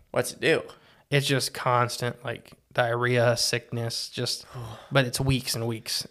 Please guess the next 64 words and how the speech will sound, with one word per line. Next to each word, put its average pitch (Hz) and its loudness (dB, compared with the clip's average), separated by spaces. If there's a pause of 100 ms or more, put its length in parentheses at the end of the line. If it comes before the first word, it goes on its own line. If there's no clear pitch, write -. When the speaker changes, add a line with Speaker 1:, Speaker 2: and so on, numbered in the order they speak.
Speaker 2:
And 120 -6
it, 175 2
it 170 6
can 170 4
be 135 2
fatal. 120 2 (300)
Speaker 1:
So - -8
it - -6
sounds 127 2
like, - 2 (120)
you 120 0
know 117 8
Speaker 2:
Especially 143 10
at 127 2
this 151 6
time. 196 6 (760)
Speaker 1:
Oh, 160 12
right 117 8
now, 135 6
yeah. 131 6 (240)
Speaker 2:
Like, 131 0 (480)
no, 147 2
I'm 131 4
talking 143 6
in 123 4
the 117 4
fifties. 156 0 (200)
Speaker 1:
Oh, 143 10
oh, 110 4
this, 104 -4
I 110 -2
thought - -6
you 92 -12
meant, 139 -4
Speaker 2:
No, 143 10
Speaker 1:
like 117 2
Speaker 2:
here 160 6
we 131 0
get 120 -2
beaver 120 -2
fever, 120 -4
you 123 2
go 123 4
to 120 6
the 113 2
hospital, 120 4
you're 117 -4
gonna 117 -2
be 117 -4
fine. 110 -4 (200)
Speaker 1:
Oh, 82 -2
okay. - -8
Speaker 2:
We 147 6
have 139 8
a 117 0
pill 117 6
for 123 -6
it 117 -10
now. 117 -12 (420)
Speaker 1:
Of - -20
course - -4
we - -12
do. 98 -2
Speaker 2:
But - 8